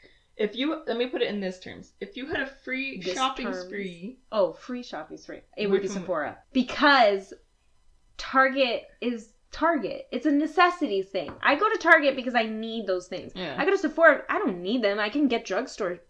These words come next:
Speaker 2: products
Speaker 1: But
Speaker 2: perfectly
Speaker 1: it's
Speaker 2: fine.
Speaker 1: just nicer.
Speaker 2: But it's just this, like, ah, opening a new mascara.
Speaker 1: Yeah.
Speaker 2: Opening a new face, like,
Speaker 1: Yeah.
Speaker 2: uh, like a,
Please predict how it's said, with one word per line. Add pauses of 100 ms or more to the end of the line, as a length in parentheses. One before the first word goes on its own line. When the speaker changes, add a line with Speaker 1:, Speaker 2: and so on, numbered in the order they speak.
Speaker 2:
products (100)
Speaker 1:
But
Speaker 2:
perfectly
Speaker 1:
it's
Speaker 2:
fine.
Speaker 1:
just
nicer. (260)
Speaker 2:
But
it's
just
this,
like, (420)
ah,
opening
a
new (200)
mascara.
Speaker 1:
Yeah. (120)
Speaker 2:
Opening
a
new (100)
face,
like, (140)
Speaker 1:
Yeah.
Speaker 2:
uh,
like
a,